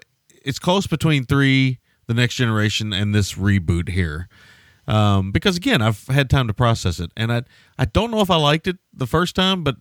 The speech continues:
a couple weeks have gone by, and the more the weeks go by,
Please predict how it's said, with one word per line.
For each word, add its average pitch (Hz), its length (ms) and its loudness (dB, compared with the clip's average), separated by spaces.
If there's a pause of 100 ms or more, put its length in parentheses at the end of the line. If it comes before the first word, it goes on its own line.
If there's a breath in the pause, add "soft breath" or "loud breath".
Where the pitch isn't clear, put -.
a - 60 -20
couple 202 240 0
weeks 196 200 -2
have 123 80 -4
gone 107 200 0
by, 107 260 2
and 110 100 0
the 113 60 0
more 180 200 0
the 165 120 0
weeks 160 240 0
go 113 140 0
by, 95 340 2